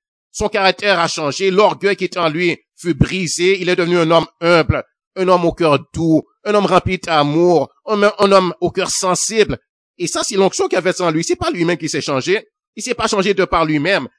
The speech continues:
Mais ça, c'est le travail du Saint-Esprit. Ça, c'est le travail du Saint-Esprit. Et l'onction, l'onction, c'est pour ceux-là qui ont premièrement, euh, été lavés par le sang de Jésus. Parce que sans le sang de Jésus, quelqu'un peut pas recevoir l'onction.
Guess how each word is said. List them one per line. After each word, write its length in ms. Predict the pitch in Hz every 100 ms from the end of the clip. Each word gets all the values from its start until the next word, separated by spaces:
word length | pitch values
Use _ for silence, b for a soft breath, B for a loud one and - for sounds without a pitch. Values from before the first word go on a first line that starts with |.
| -
Mais 140 | 170
ça, 120 | -
c'est 140 | 202 196
le 100 | 185
travail 340 | - 165 180
du 100 | 156
Saint-Esprit. 720 | 175 160 160 - 165 185 - _ _ _ _ _ _ _
Ça, 180 | - 185
c'est 100 | 190
le 80 | 175
travail 380 | - 160 185 156
du 100 | 160
Saint-Esprit. 640 | 208 - 165 - - 170 - _ _ _ _ -
Et 420 | 180 175 156 _ _
l'onction, 680 | 120 165 190 - 180 214 208 - _ _ _ _ _
l'onction, 340 | 147 190 -
c'est 140 | 220 185
pour 180 | - -
ceux-là 280 | 160 190
qui 340 | - 180 180 147 _ _ _ 170
ont 100 | -
premièrement, 560 | 170 156 160 185 175 - _ -
euh, 280 | 139 135 131 -
été 240 | 151 185
lavés 300 | 170 143 185
par 100 | 160
le 80 | 151
sang 160 | 180
de 160 | 165 151
Jésus. 320 | 156 139 170
Parce 180 | 165 151
que 100 | 180
sans 200 | - 233
le 140 | 208
sang 200 | 170 208
de 160 | 208 156
Jésus, 360 | 156 151 214 220
quelqu'un 260 | 180 208
peut 120 | 190
pas 140 | - 190
recevoir 300 | 156 170 165
l'onction. 400 | 156 - -